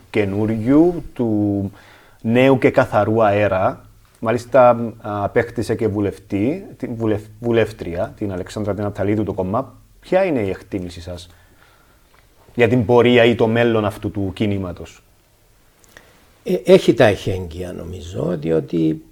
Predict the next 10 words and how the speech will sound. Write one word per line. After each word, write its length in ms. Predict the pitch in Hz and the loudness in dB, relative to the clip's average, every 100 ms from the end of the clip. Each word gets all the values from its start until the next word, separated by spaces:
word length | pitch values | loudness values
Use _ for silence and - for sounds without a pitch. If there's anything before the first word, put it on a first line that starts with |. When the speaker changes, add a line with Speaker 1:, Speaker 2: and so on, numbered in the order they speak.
| - | -16
Speaker 2:
πιστεύω 340 | - - 160 | -8 0 2
πως 200 | 147 - | 2 -2
η 60 | 147 | -4
κοινωνία, 880 | - 139 127 143 160 160 156 156 - _ _ _ _ _ | -4 -2 0 2 4 4 4 -2 -10 _ _ _ _ _
ε, 520 | 160 156 143 143 139 | -8 -6 -4 -4 -4
χρειαζόταν 880 | - - 160 139 127 165 160 143 127 | -8 0 2 2 4 4 6 4 2
μια 640 | 120 123 120 120 113 110 107 _ _ _ _ _ | 2 0 2 2 0 -2 -6 _ _ _ _ _
φωνή 920 | _ - - 127 123 131 127 117 107 107 - _ _ _ - | _ -10 0 2 4 4 2 0 -4 -10 -20 _ _ _ -6
που 100 | 147 | -2
να 440 | 135 131 127 127 | 2 2 2 0